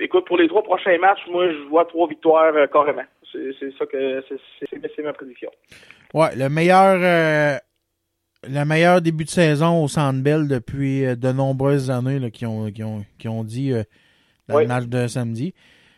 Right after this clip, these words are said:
Speaker 2: Fait que
Speaker 1: Ouais.
Speaker 2: les prochains matchs, euh, à soir, Boston, euh, vendredi à,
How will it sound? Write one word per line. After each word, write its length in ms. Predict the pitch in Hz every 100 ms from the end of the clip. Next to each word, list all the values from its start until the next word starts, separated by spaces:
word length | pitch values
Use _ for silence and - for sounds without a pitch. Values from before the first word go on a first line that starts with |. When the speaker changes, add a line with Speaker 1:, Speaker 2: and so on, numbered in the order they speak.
| _
Speaker 2:
Fait 140 | - 120
que 140 | -
Speaker 1:
Ouais. 60 | 139
Speaker 2:
les 140 | 151
prochains 480 | 139 165 175 196 180
matchs, 440 | 185 220 240 - 196
euh, 460 | 190 190 180 180 - _ -
à 120 | 160
soir, 480 | 156 190 190 196 180
Boston, 680 | 160 165 - 190 202 214 208
euh, 280 | 151 156 156
vendredi 840 | 160 190 196 196 165 190 226 233 208
à, 300 | 185 180